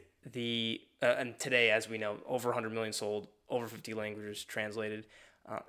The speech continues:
and one thing to note is this book as well was really written for his kids.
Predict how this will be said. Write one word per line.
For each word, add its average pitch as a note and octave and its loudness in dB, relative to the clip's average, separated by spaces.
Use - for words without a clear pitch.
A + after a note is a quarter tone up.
and C3 2
one F#3 6
thing C#4 2
to E3+ 2
note B2+ 4
is A#2+ -2
this G3 4
book D3 2
as A2+ -2
well A2 6
was A2 -6
really C3+ 0
written B2 -4
for A#2+ -4
his - -6
kids. - -8